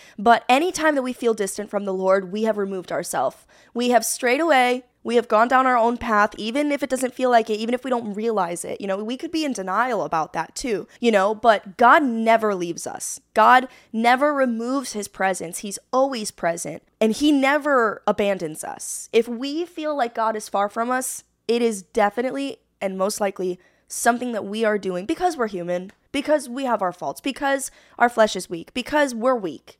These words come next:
you know, without him. And even I have fallen to that, you know, like, I've gotten comments on some of my socials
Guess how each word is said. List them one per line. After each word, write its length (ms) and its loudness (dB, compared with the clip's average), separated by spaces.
you 120 -6
know, 140 -2
without 400 2
him. 200 -6
And 400 4
even 260 0
I 300 4
have 180 -6
fallen 380 0
to 120 -10
that, 200 -6
you 120 -8
know, 120 0
like, 140 0
I've 120 0
gotten 220 -2
comments 360 0
on 100 -6
some 140 -4
of 60 -4
my 100 0
socials 480 -4